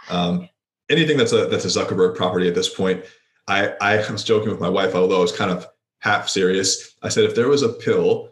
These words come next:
a poison pill that had, like, a twenty or thirty percent chance of killing me, but a hundred percent chance of taking down everything Facebook's ever built, I would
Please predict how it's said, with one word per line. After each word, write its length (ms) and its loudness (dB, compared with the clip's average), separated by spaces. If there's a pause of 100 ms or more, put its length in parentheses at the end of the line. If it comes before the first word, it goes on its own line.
(220)
a 40 -20
poison 440 0
pill 460 0 (160)
that 80 -4
had, 180 0
like, 140 -2
a 80 -4
twenty 300 0
or 60 2
thirty 200 0
percent 240 -2
chance 180 -2
of 100 -8
killing 300 0
me, 220 -2 (180)
but 100 -2
a 60 -2
hundred 240 0
percent 260 0
chance 200 0
of 80 -6
taking 240 -2
down 260 -2
everything 460 0
Facebook's 340 -2
ever 160 -4
built, 480 -2
I 80 -2
would 220 0